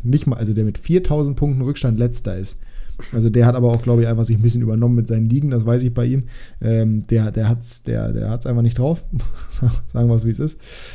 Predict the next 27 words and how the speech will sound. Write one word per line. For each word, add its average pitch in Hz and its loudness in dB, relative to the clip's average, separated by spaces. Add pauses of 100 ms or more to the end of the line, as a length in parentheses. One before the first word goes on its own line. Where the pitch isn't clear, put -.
(200)
Ähm, 123 2 (1160)
ja, 147 2 (680)
aber 117 4
da, 117 -2
in - 0
der 160 6
Liga 165 4
ist 135 0
auf 135 2
jeden 135 4
Fall 127 0
die 127 -4
Aktivität 123 0
deutlich 110 0
besser, 113 0
auch 113 0
wenn 120 6
wir 120 4
auch 113 0
da 120 0
Teams 117 -4
dabei 117 2
haben, 113 2
wo 113 -2
ich 110 0
mir 110 0
denke, 110 -2